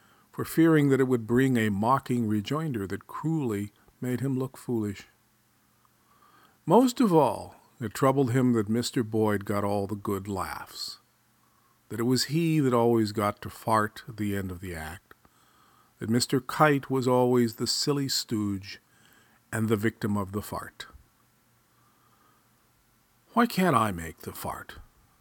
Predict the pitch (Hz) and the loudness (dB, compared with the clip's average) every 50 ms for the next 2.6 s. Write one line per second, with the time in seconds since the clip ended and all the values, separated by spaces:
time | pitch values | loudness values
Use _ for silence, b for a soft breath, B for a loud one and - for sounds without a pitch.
0 | _ _ _ _ - 95 - - - 87 - - - 95 80 87 92 - - - | _ _ _ _ -16 -14 -12 -12 -12 -12 -10 -10 -8 -8 -8 -10 -12 -14 -12 -10
1 | - 104 101 95 90 92 95 - - 104 101 - - 113 110 110 113 104 110 107 | -10 -10 -10 -10 -12 -14 -16 -12 -10 -10 -8 -6 -4 -4 -2 -2 -4 -4 -4 -4
2 | 110 107 - - 120 117 120 120 120 120 139 165 | -4 -4 -6 -8 -6 -2 0 0 0 0 -2 -6